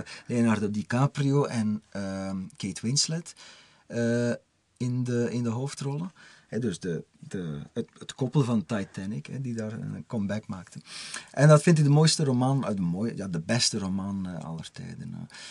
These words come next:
En verder heb, heb ik ook, ja, Flaubert, eh, Madame Bovary vind ik ook, reken ik ook tot mijn favoriete boeken. Tegen de Keer van, eh, Joris Karel Huysmans. Ehm, Houellebecq, om nu een hedendaagse Franse schrijver nog te noemen.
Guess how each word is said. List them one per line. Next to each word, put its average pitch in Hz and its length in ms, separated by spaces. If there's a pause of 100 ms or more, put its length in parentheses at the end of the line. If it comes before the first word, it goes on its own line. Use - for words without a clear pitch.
(100)
En 117 140
verder 170 420
heb, 143 160
heb 147 240
ik - 140
ook, 156 120
ja, 147 160
Flaubert, 120 580
eh, 147 120
Madame 117 400
Bovary 101 420
vind 135 300
ik 131 180
ook, 123 140 (260)
reken 123 280
ik 113 100
ook 127 140
tot - 140
mijn 123 120
favoriete 117 640
boeken. 117 500
Tegen 117 340
de 85 180
Keer 123 380 (360)
van, 107 360
eh, 98 100
Joris 113 320
Karel 113 320
Huysmans. 113 720 (360)
Ehm, 104 800 (480)
Houellebecq, 110 640
om 127 140
nu 120 180
een 120 240
hedendaagse 123 800
Franse 117 500
schrijver 117 460
nog 120 160
te - 120
noemen. 123 320